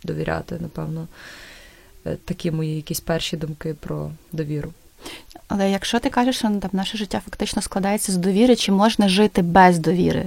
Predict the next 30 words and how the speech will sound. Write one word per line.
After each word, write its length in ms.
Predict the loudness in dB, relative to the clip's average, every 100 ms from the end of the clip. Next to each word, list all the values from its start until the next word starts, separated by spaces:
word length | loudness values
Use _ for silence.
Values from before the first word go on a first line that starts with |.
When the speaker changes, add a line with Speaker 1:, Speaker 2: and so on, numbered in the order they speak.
| 0
Speaker 2:
не 140 | 4
Speaker 1:
Ну, 60 | 4
Speaker 2:
довіряючи? 240 | 6 4
Speaker 1:
напевно, 260 | 4 2 2
що 200 | 0 0
не 200 | 0 0
можна 420 | 0 -2 -2 -4
жити 280 | -6 -8 -8
без 220 | -8 -8
довіри, 500 | -8 -6 -4 -4 -8 -12 -20 -12
навіть 300 | -2 -2 -2
якщо, 280 | -6 -6 -6
м, 80 | -6 -8 -10 -10 -8 -8 -6
людина 580 | -4 0 2 2 0 -4 -14 -20 -12
вибирає 560 | -2 0 2 4 4 4
не 120 | 2
довіряти 540 | 0 -2 0 0 0 -2
нікому 560 | -2 -2 0 0 -2
і 160 | -2 -4
бути 300 | -4 -4 -2
ніби 220 | -4 -6
в 40 |
такому, 920 | -10 -6 -4 -2 -2 -4 -4 -6 -6 -6 -8 -10 -12 -20 -20 -20 -20 -20 -12
е, 280 | -6 -6 -6 -8
в 40 | -8
такій 240 | -2 -2
бульбашці 560 | -2 -2 -2 -2 -2 -2
ніби 220 | -2 -2
своїй, 440 | -4 -4 0 0
що 460 | 0 -4 -8 -8 -8